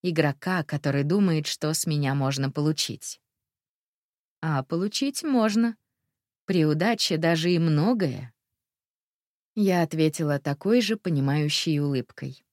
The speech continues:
«Хочешь получить? Получишь. Главное, чтобы на своих ногах уполз».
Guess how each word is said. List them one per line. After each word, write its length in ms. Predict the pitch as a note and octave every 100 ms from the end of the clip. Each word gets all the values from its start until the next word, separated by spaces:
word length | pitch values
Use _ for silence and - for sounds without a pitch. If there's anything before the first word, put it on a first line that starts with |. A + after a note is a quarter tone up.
| _ _ _ _ _ _ _ _ _
«Хочешь 560 | - A3+ A3 - A#3+ -
получить? 760 | A3+ A#3 - D#4+ F4 - - _ _ _ _
Получишь. 720 | - F#3+ B2 B2 - A#3+ - - _ _ _ _ _ _ A#3+
Главное, 500 | A#3 C#4 C4 B3+ B3+
чтобы 300 | - B3+ B3+
на 100 | C4
своих 380 | C4 C4 B3+
ногах 500 | C4 C#4 A3+ F3+ B2+ -
уполз». 720 | E3+ - C#3+ A#2+ - - -